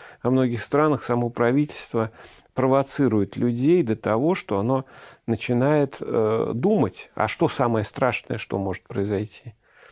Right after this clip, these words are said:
Вот что самое страшное для любой страны в-, на этой планете? Когда люди публично сохраняются, там, Трамп, Трамп, ну хорошо, ну не Трамп,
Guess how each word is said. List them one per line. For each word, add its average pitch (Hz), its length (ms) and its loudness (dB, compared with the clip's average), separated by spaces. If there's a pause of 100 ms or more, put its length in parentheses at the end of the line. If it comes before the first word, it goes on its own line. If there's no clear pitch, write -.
(280)
Вот 123 180 2
что - 240 2
самое 135 360 2
страшное 123 720 0
для 113 160 0
любой 113 580 0
страны 127 520 0
в-, 110 120 2
на 107 80 2
этой 98 200 -2
планете? 104 640 -6 (340)
Когда 127 320 2
люди 120 380 4
публично 120 600 0
сохраняются, 151 840 0
там, - 240 -8 (320)
Трамп, 185 300 -2
Трамп, 110 360 -4 (160)
ну 262 120 -4
хорошо, - 440 -10
ну 147 160 -4
не 277 120 0
Трамп, 110 440 -4